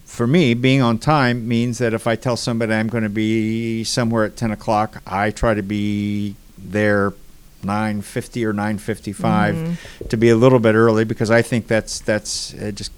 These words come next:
Speaker 1: courtesy.
Speaker 2: Right. And you probably thought about, "Okay, this is what it usually takes me to get downtown, uh, but I'm gonna buffer an extra five minutes just in case traffic is bad," so that even with scenarios that may take place that morning, you're still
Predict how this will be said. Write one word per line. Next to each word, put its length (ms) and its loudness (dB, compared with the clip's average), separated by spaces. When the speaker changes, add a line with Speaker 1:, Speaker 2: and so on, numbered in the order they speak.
Speaker 1:
courtesy. 440 -2
Speaker 2:
Right. 420 -4
And 120 0
you 100 2
probably 300 2
thought 240 0
about, 480 -2
"Okay, 440 -4
this 260 -8
is 100 -6
what 200 -8
it 160 -8
usually 280 -2
takes 260 -4
me 100 -2
to 80 -4
get 240 -6
downtown, 800 -2
uh, 460 -2
but 240 -6
I'm 100 -2
gonna 140 -4
buffer 360 -4
an 120 -2
extra 300 -6
five 280 -6
minutes 440 -6
just 200 -8
in 60 -10
case 260 -8
traffic 420 0
is 180 -4
bad," 500 -2
so 180 -6
that 240 -4
even 400 0
with 220 -2
scenarios 600 0
that 120 -4
may 200 -4
take 260 -8
place 300 -4
that 180 -4
morning, 380 -2
you're 120 0
still 540 -4